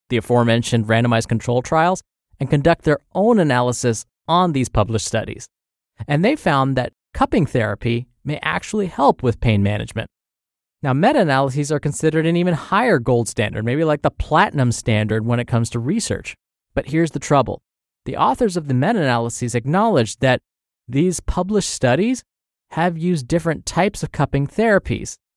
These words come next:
This makes it very difficult to know which type of cupping therapy may be most helpful. Plus, looking at how many times patients received the cupping therapy, well, that tended to differ across studies as well.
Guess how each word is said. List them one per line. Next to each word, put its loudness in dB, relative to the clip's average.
This 2
makes 0
it 2
very 2
difficult 0
to -4
know 2
which 2
type 0
of -2
cupping 0
therapy 2
may 2
be 2
most -2
helpful. -2
Plus, 0
looking 0
at -4
how 0
many 0
times 0
patients -2
received -2
the -2
cupping 0
therapy, 0
well, 0
that -2
tended -4
to -4
differ -2
across 0
studies -2
as -2
well. -2